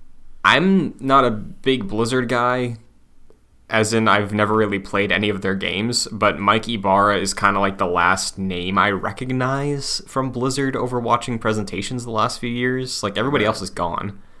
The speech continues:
Speaker 2: Yeah.
Speaker 1: So.
Speaker 2: Is Overwatch
Speaker 1: Just an
Speaker 2: considered
Speaker 1: Mm-hmm.
Speaker 2: Blizzard?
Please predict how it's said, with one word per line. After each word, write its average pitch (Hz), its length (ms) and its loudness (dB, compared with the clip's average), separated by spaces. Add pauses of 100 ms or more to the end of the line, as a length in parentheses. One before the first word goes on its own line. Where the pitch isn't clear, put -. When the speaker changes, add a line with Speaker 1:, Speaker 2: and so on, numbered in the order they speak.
(180)
Speaker 2:
Yeah. 80 220 -14 (500)
Speaker 1:
So. - 360 -8 (960)
Speaker 2:
Is 151 420 0 (100)
Overwatch 254 480 2
Speaker 1:
Just - 160 -4
an - 40 -20
Speaker 2:
considered 165 500 -4
Speaker 1:
Mm-hmm. 95 80 -16
Speaker 2:
Blizzard? 160 580 -6